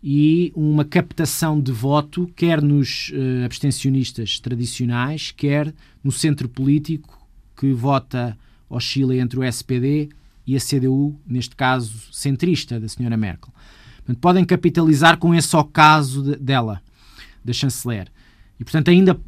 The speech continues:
acho que há margem para subir. Depois, podes ter é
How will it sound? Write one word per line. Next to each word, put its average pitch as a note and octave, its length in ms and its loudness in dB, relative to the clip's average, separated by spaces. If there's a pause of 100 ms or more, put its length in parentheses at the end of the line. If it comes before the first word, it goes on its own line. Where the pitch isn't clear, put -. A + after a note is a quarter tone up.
(180)
acho E3 240 0
que - 60 -8
há D#3+ 80 0
margem D3+ 340 0
para C#3+ 120 -4
subir. A#2+ 400 -6 (100)
Depois, D3+ 880 2 (100)
podes D#3 320 -4
ter E3+ 240 2
é F#3 380 -2